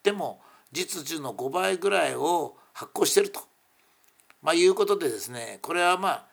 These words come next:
普通に考えますとね、まあ、新しい理論もいろいろありますので何とも言えないんですが、普通に考えますとやっぱり崩壊が近いということになりますね。そうすると私はそのアングロサクソンが中心に計画している、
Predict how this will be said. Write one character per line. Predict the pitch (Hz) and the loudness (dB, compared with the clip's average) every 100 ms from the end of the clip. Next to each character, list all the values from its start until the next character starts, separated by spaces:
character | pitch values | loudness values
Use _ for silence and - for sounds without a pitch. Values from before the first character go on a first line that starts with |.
| _ _ | _ _
普 | - | -8
通 | - 196 220 | -4 -4 -6
に | 247 | -6
考 | 190 220 214 | -2 0 0
え | 220 | 0
ま | 214 | 0
す | |
と | - | -2
ね、 | 143 170 - | -4 -6 -4
ま | 131 | -4
あ、 | 131 | 0
新 | 175 185 | 0 2
し | - 208 | 0 -2
い | |
理 | 156 151 | -2 -2
論 | 160 | -4
も | 131 | -4
い | 123 | -2
ろ | 147 | 0
い | |
ろ | 143 | 2
あ | 139 | 0
り | 160 | -2
ま | 202 | -4
す | - | -6
の | 113 | -8
で | 101 117 101 - - _ 156 | -6 -6 -8 -20 -20 _ -2
何 | 196 | -2
と | 190 | -2
も | 143 | -4
言 | 147 | -4
え | |
な | 156 156 | -2 -4
い | |
ん | 131 | -6
で | 113 | -8
す | - | -6
が、 | 143 135 110 | 4 4 4
普 | - | -6
通 | - 226 | -10 -10
に | 247 | -8
考 | 208 214 | -8 -6
え | 220 | -8
ま | 226 | -4
す | - | -4
と | - | -4
や | 139 | -6
っ | 135 | -4
ぱ | |
り | 131 | -2
崩 | 143 143 139 135 | 0 0 -2 -2
壊 | |
が | 127 | -6
近 | - - 170 120 | -6 -4 -2 -4
い | - _ | -8 _
と | - | -8
い | |
う | |
こ | 139 | -6
と | |
に | 127 | -8
な | |
り | 120 | -12
ま | 107 | -12
す | 151 | -10
ね。 | 220 - - - | -10 -12 -20 -6
そ | 427 | -2
う | |
す | - | -2
る | |
と | - 285 - - _ _ _ - | -2 -2 -4 -14 _ _ _ -14
私 | - 196 - 196 | -2 0 2 4
は | 180 180 | 6 4
そ | 151 160 | 2 -2
の | 156 147 139 | -2 -4 -4
ア | 151 | -6
ン | 160 | -4
グ | |
ロ | 165 | -4
サ | 151 156 | -2 -2
ク | - | -2
ソ | 143 | -6
ン | |
が | 131 | -8
中 | - 139 | -8 -6
心 | 131 - 127 147 | -6 -6 -8 -10
に | 180 139 - | -8 -8 -4
計 | 135 | -4
画 | 135 135 - | -4 -8 -8
し | - | -6
て | 139 | -4
い | 135 | -4
る、 | 165 147 | -2 -6